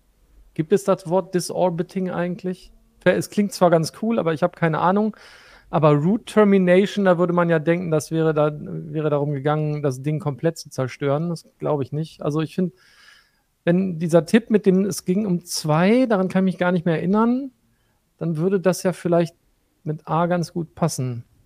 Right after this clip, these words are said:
<laughs> Detonating a Rock Test, sehr schön. Ein Tipp aus dem, ähm, aus dem Chat, sehr gut.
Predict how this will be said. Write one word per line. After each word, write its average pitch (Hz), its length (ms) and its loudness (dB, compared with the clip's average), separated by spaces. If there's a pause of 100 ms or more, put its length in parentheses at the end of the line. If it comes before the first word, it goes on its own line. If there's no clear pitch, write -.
(380)
<laughs> - 400 -6
Detonating 175 800 6
a 151 40 6
Rock 147 360 4
Test, 139 360 -2
sehr 143 140 2
schön. 127 280 -4 (300)
Ein 151 220 0
Tipp 160 220 2
aus 156 280 2
dem, 135 340 -2 (560)
ähm, 123 500 -2 (1120)
aus 127 180 -6
dem 127 200 0
Chat, - 520 0
sehr 131 240 -4
gut. 123 180 -2